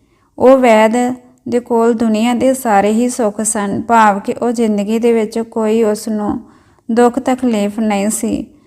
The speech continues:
ਤੇ ਉਹਦੇ ਘਰ ਦੇ ਵਿੱਚ ਸਾਰੇ ਹੀ ਸੁੱਖ ਪਦਾਰਥ ਸਨ। ਉਹਦੇ ਬੱਚੇ, ਉਹਦੀ ਪਤਨੀ ਤੇ ਉਹਦਾ ਬਹੁਤ ਆਦਰ ਸਤਿਕਾਰ ਕਰਦੇ ਸਨ ਸਾਰੇ। ਘਰ ਦੇ ਵਿੱਚ ਉਹਦੇ ਸੁੱਖ ਸ਼ਾਂਤੀ ਤੇ ਪ੍ਰੇਮ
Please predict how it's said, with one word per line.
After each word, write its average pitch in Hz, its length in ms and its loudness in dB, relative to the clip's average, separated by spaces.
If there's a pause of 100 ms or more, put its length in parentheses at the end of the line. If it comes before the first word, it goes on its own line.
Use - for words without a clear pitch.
(160)
ਤੇ - 80 -8
ਉਹਦੇ 240 320 4
ਘਰ 262 240 2
ਦੇ 233 140 2
ਵਿੱਚ 247 200 0
ਸਾਰੇ 214 420 0
ਹੀ 233 180 0
ਸੁੱਖ 226 320 -6
ਪਦਾਰਥ 214 540 -2
ਸਨ। 208 400 -4 (540)
ਉਹਦੇ 233 260 2
ਬੱਚੇ, 220 460 0
ਉਹਦੀ 226 240 0
ਪਤਨੀ 214 540 -4 (160)
ਤੇ 233 80 -8
ਉਹਦਾ 214 360 2
ਬਹੁਤ 214 440 2
ਆਦਰ 202 300 0
ਸਤਿਕਾਰ 214 600 -2
ਕਰਦੇ 202 380 -4
ਸਨ 208 320 -4
ਸਾਰੇ। 202 440 -2 (580)
ਘਰ 220 240 4
ਦੇ 240 160 2
ਵਿੱਚ 240 240 -2
ਉਹਦੇ 208 500 -2
ਸੁੱਖ 220 340 -6
ਸ਼ਾਂਤੀ 208 520 -2
ਤੇ 220 180 -4
ਪ੍ਰੇਮ 208 440 -2